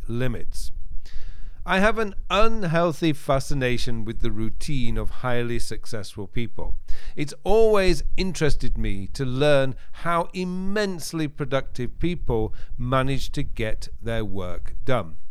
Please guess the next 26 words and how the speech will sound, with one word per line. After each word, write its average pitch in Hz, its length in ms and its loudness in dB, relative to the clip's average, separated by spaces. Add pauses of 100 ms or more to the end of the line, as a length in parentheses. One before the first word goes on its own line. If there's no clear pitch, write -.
(200)
I've 156 180 0
learned 175 320 4
about 113 400 -2
Winston 131 400 0
Churchill's 117 640 -2 (100)
afternoon 113 640 0
naps 117 340 0 (100)
and 135 280 6 (240)
late 120 340 -2
night 110 260 0
writing, 120 480 -2
of 151 160 -2
Leonardo 156 680 2
da 139 160 -2
Vinci's 147 560 0 (240)
polyphasic 139 880 0
sleeping, 143 640 0 (540)
Maya 151 420 4
Angelou's 143 800 0 (160)
hotel 151 640 -2
writing 139 460 0
room, 101 320 -6 (240)
and 151 240 -2 (100)
Albert 131 560 2
Einstein's 110 720 0
love 110 420 4